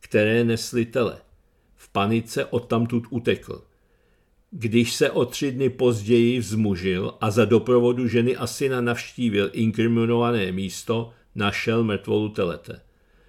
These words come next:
Bylo zmrzačeno již popsaným způsobem. Starší manželé z Missouri ohlásili,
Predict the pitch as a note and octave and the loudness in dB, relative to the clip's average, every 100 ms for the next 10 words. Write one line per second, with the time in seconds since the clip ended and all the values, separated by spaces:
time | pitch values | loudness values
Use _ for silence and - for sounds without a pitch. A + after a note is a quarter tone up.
0 | _ - A2 G#2 F#2 F2+ G2 G2 A2+ G#2+ | _ -6 0 2 2 0 0 0 0 -2
1 | - A#2+ B2+ C3 A2+ F#2 - - F#2 - | -2 -2 -2 -6 -4 -4 -4 -2 -4 -2
2 | F#2+ G2+ G#2 G2+ - A#2+ A#2+ - C#2+ B1+ | -4 -2 -2 -6 -8 -8 -6 -6 -10 -12
3 | - - _ _ _ _ _ _ _ _ | -18 -20 _ _ _ _ _ _ _ _
4 | _ _ _ _ - - A2+ A2+ C#3+ C3+ | _ _ _ _ -12 -2 0 0 -2 -2
5 | C#3 B2+ C3+ D3 A#2+ C#3 D3 - D#3+ D#3 | 0 2 4 4 2 0 -2 0 0 0
6 | C3+ A2 G#2+ G2+ - - G#2 G#2 A#2+ | 2 2 2 0 -2 -2 -2 -2 -6